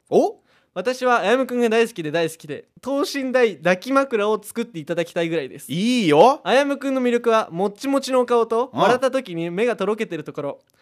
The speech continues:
Speaker 2: あと、すの発音が多発するところ。
Speaker 1: すの発音ってこと？
Speaker 2: あやむくんが喋った後に、わずかに聞こえる、プッというカットされた音。
Speaker 1: うん。
Speaker 2: それも全部可愛くて、あやむくんのチャームポイントです。
Speaker 1: ん？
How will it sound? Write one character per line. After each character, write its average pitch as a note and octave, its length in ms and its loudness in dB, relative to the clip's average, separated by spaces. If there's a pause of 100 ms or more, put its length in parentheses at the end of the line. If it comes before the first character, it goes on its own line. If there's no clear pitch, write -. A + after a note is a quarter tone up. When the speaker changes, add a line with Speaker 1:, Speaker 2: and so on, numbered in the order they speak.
(140)
Speaker 2:
あ G#3 100 -4
と、 F#3 340 -6 (160)
す - 240 -8
の C#4+ 120 0
発 F#3 280 -8
音 F3+ 140 -4
が F3 100 -4
多 F3 120 -10
発 G3 240 -8
す G3 120 -10
る F3+ 60 -12
と F#3 100 -14
こ C#3 120 -12
ろ。 - 120 -14 (140)
Speaker 1:
す - 260 -10
の F4+ 120 -10
発 - 240 -18
音 F2+ 80 -18
っ - 20 -20
て F#2 80 -20
こ E2+ 100 -20
と？ - 140 -20
Speaker 2:
あ G3+ 100 -2
や B3+ 140 2
む C4 140 -6
く C4 100 -10
ん B3 80 -8
が B3 60 -4
喋 B3 260 -2
っ - 20 -20
た F#3+ 120 -4
後 D#3+ 160 -8
に、 E3+ 340 -10
わ A3+ 140 -4
ず A3+ 100 -10
か G#3+ 80 -8
に F3 100 -10
聞 - 80 -18
こ E3+ 140 -6
え E3 80 -6
る、 G3 260 -8 (200)
プ C#4+ 80 -8
ッ D#4 80 -8 (120)
と E3 80 -10
い D#3 120 -8
う D#3+ 40 -10
カ A3+ 120 -10
ッ - 20 -8
ト A3+ 100 -16
さ F3 120 -8
れ D#3 80 -6
た D3+ 100 -10
音。 C#3+ 320 -12 (180)
Speaker 1:
う A2 40 -18
ん。 F2 120 -20
Speaker 2:
そ A#3+ 140 2
れ C4+ 100 6
も C4+ 140 0
全 D4+ 220 -2
部 A#3+ 80 -6
可 G#3 140 -4
愛 G3 120 0
く - 100 -14
て、 D#3 140 -4
あ D3 80 -4
や A3 140 2
む B3 80 -6
く B3 80 -4
ん - 20 0
の A#3 80 0
チ B3 80 -2
ャ C4 60 4
ー - 20 0
ム C#4 100 -2
ポ D4 100 -4
イ C4+ 40 -6
ン A3+ 40 -8
ト F#3+ 100 -8
で D3 100 -10
す。 - 180 -18
Speaker 1:
ん？ A2 240 -12